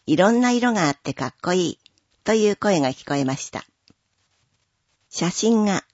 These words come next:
二枚あります。通学用カバンを持ったり、背負ったりしている子どもたちの写真です。写真終わり。自校調理で美味しさを追求した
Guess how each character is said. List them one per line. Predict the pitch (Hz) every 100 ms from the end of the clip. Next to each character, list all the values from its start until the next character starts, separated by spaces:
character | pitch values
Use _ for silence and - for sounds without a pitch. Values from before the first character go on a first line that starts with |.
| _ 202
二 | 254
枚 | 202 139
あ | 127
り | -
ま | 127
す。 | - - _ _ _ _ _ _ _ _ _ _ _
通 | - 202 247
学 | 233 233 220
用 | 202 202 -
カ | 202
バ | 185 156
ン | 127
を | 120 - _ -
持 | 165
っ | 180 _
た | 135
り、 | 110 - _ _ _
背 | - 180
負 | 214
っ | -
た | 139
り | 101
し | -
て | 143
い | 123
る | 104 - - _ _ _
子 | 175
ど | 190
も | 202
た | - -
ち | 120
の | 101
写 | -
真 | - 135 123
で | 123
す。 | - - _ _ _ _ _ _ _ _
写 | - - 151
真 | 156 151 - -
終 |
わ | 127 120
り。 | - _ _ _ _ _ _ _ _ _ _ _ _ _ _ -
自 | -
校 | - 240 240 226
調 | - 226 190
理 | 147
で | 131 127 - _ - - -
美 | 202
味 | -
し | -
さ | - 143
を | 127
追 | - 180 180
求 | - 156
し | 165
た | - 135